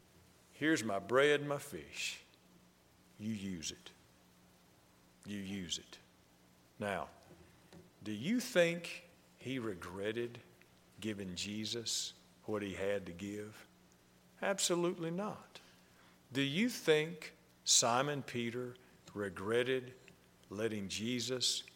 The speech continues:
use his boat to preach to the multitudes? Absolutely not. Before it was all over with, he had seen something he had never seen before.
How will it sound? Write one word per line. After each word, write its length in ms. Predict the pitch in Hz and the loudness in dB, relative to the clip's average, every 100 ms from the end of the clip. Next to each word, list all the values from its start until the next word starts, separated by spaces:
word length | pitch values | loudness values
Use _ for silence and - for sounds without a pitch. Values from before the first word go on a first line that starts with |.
| - | -8
use 320 | 104 113 104 | -2 2 2
his 240 | 110 101 90 | 2 -2 -4
boat 560 | 101 110 117 - - - - - - _ - | -2 -2 -2 -8 -12 -12 -20 -20 -20 _ -8
to 100 | 110 | -8
preach 380 | - 117 104 - | -2 -2 0 -4
to 80 | |
the 80 | 101 | -6
multitudes? 840 | 101 110 110 107 - 117 113 110 - - - - - - - - | -2 0 -2 -6 -4 -2 -2 -6 -14 -18 -20 -20 -20 -20 -20 4
Absolutely 720 | 151 151 156 165 160 170 165 | 8 8 8 4 6 4 4
not. 400 | 165 196 196 - | 4 2 0 0
Before 340 | 123 127 156 160 | 2 8 12 12
it 80 | 147 | 12
was 140 | 135 | 12
all 280 | 156 160 165 | 12 12 12
over 220 | 180 170 | 12 10
with, 240 | 147 143 | 8 8
he 120 | 135 180 | 6 4
had 120 | - | 4
seen 240 | 165 160 | 4 4
something 400 | 156 170 165 151 | 8 8 8 2
he 200 | - 240 | 4 6
had 140 | 277 190 | 8 8
never 300 | 127 98 92 | 6 4 0
seen 340 | - 107 98 | -2 -2 -4
before. 500 | 95 - 98 82 | -8 -6 -4 -4